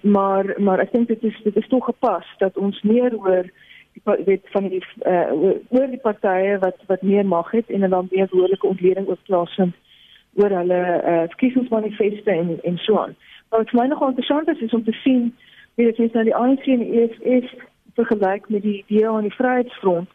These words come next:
die A N C en E F F kom baie meer met, met, eh, weet, 'n visie,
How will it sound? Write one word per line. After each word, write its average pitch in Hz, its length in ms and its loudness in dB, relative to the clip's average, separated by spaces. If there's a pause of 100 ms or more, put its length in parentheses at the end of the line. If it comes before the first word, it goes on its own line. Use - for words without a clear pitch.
(580)
die 226 120 2
A 196 60 2
N 285 100 2
C - 80 -4
en 277 120 2
E 247 420 0
F - 80 -6
F 247 180 2
kom 240 140 2
baie 220 260 0
meer 254 240 4
met, 226 320 -2
met, 196 240 2
eh, 196 220 2
weet, 208 160 0
'n 180 120 -4
visie, 226 500 2